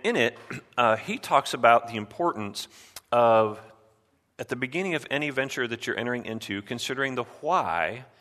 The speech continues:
behind why you're doing it. And that's what I hope to do this morning.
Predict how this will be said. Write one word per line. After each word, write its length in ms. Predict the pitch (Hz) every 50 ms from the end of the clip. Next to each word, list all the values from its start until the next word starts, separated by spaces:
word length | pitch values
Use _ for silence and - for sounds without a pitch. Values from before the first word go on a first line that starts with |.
| _ _ _ _ _ _
behind 380 | 131 123 110 101 95 104 120 117 -
why 160 | - 95 92 85
you're 160 | 87 98 110
doing 280 | 110 147 170 151 107
it. 120 | 85 73 - _ _ - - - - - - _ -
And 380 | 127 123 120 117 117 117 117 -
that's 200 | 147 190 - -
what 100 | 233 180
I 60 | 151
hope 240 | 135 - 156 147 -
to 100 | - 135
do 240 | 113 117 117 117 117
this 200 | - 120 - -
morning. 300 | 135 117 98 87 82